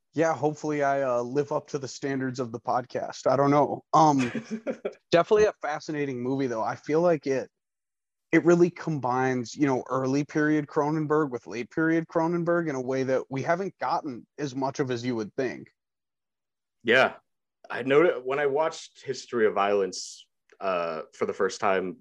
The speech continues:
Speaker 2: a few months ago, or I think a few weeks ago, who knows, there was a definite just shift of genre to, like, exactly what you're talking about. Like, I think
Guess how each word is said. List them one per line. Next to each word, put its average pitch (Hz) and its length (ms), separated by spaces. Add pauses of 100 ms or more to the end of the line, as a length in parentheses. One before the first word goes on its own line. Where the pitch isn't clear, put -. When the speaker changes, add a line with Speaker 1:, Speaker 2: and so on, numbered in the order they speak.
(100)
Speaker 2:
a 98 40
few 107 240
months 95 340
ago, 87 400
or 92 220 (120)
I 107 60
think 101 220
a 90 60
few 90 200
weeks 87 240
ago, 87 200
who 95 100
knows, 87 420 (800)
there 151 100
was 135 160
a 147 40
definite 143 640
just 113 220
shift - 340
of 95 100
genre 90 540 (240)
to, 107 80
like, 95 140
exactly 101 500
what 98 140
you're 90 100
talking 98 320
about. 90 260
Like, 101 120
I 101 80
think 120 400